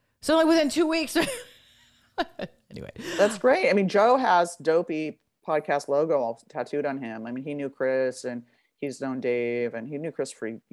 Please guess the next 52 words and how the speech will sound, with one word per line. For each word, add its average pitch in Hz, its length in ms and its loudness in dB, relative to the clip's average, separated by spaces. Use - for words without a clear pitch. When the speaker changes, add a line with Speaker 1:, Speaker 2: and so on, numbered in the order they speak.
Speaker 2:
know, 104 100 -12
years 135 400 -4
and 120 120 -8
years 120 240 -8
and 117 100 -10
years 113 220 -10
ago. - 380 -10
Speaker 1:
Yeah, 113 180 -12
Speaker 2:
So 76 80 -10
Speaker 1:
so - 40 -10
Speaker 2:
it's - 160 -14
like, 113 280 -4
you 135 100 -6
know, 117 420 -8
I - 60 -8
mean, 123 260 -4
again, 117 600 -2
it's - 260 -6
like 120 200 0
there 165 100 4
are 160 40 4
plenty 165 440 -4
of, 135 340 0
there's 156 140 -2
plenty 196 220 0
of 147 80 -4
room 139 360 0
for 120 260 -4
lots 123 280 2
of 120 140 -4
podcasts. 110 800 -4
There's 117 220 -6
lots 113 140 0
Speaker 1:
Of - 60 -10
Speaker 2:
of - 40 -8
different 120 260 -6
Speaker 1:
course. - 60 -12
Speaker 2:
flavors, 110 680 -2
and 110 140 -10
it's - 160 -10
like 110 160 -4
there's 113 180 -4
not 120 240 -4
competition. 117 480 -6
And 113 240 -4
I - 20 -10
think 104 140 -10
we 113 120 -2
all 113 120 -2
need 117 200 -4
to 120 100 -4
just - 260 -6